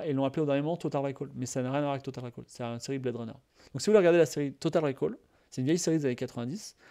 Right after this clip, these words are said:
avec beaucoup de C G I dégueulasse. C'est une série sur Blade Runner, en fait. Voilà. Ils mènent l'enquête avec un androïde, exactement. Mm. Et, euh, Dwayne Johnson, c'est un acteur qui attire les gens juste pour faire, juste pour lui aussi.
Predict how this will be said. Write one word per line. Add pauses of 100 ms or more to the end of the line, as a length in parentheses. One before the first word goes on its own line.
(300)
avec
beaucoup
de
C
G
I
dégueulasse. (220)
C'est
une
série
sur
Blade
Runner,
en
fait.
Voilà. (800)
Ils
mènent
l'enquête
avec
un
androïde,
exactement. (960)
Mm. (2500)
Et,
euh, (2000)
Dwayne
Johnson,
c'est
un
acteur
qui
attire
les
gens
juste
pour
faire, (220)
juste
pour
lui
aussi.